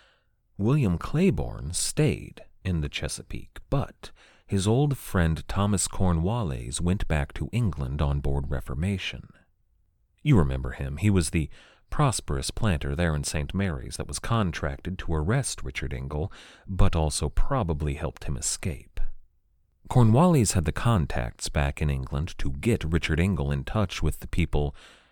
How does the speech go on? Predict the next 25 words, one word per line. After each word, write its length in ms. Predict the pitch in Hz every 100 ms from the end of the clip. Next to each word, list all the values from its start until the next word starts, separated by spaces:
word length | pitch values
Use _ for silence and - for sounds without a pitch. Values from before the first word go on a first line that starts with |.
| _
capable 480 | - 95 - 69 73
of 140 | 69 76
doing 400 | 107 135 69 64
something 420 | - 64 - 67
about 260 | 67 65
what 140 | - -
was 160 | 69
happening. 460 | - 120 113 - - - - - - - -
He 160 | - 95
helped 340 | 90 156 -
Richard 320 | 85 92 90 78
Ingle 240 | 76 73
secure 540 | - 76 - 82 73 -
two 260 | - 120 131
separate 460 | - 92 - -
contracts 760 | - 76 62 - - - - -
from 200 | - 69
the 100 | 64
Parliament. 640 | - 60 78 78 78 - - _ _ _ _ _ _ _ _ _ _ _ _
The 140 | 87 87
first 480 | - 131 151 - -
was 220 | 80 -
for 160 | 85
William 360 | 76 76 65 62
Claiborne. 720 | - 101 113 76 - - -